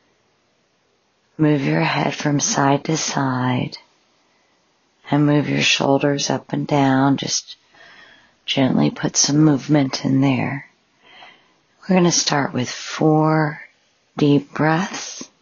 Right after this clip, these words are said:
before I put you into the meditation.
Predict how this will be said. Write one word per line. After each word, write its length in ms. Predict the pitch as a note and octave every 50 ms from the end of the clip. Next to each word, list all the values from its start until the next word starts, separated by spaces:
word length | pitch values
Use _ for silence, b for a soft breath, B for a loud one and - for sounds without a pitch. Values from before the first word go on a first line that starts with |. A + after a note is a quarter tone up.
| _ _ _ _ _ _ _ _ _ _ _ _ _ _ _ _ _ _ _ - - -
before 120 | - E3
I 60 | D#3
put 380 | D3+ - - - D3+ - - -
you 80 | C#3+ D3+
into 260 | D3 C#3 C3 - - -
the 100 | D3 C#3
meditation. 1120 | C3+ C3+ C3+ B2+ C3 A#2+ - - - - C#3+ - D3+ - - - B2 A#2 A#2 B2+ C3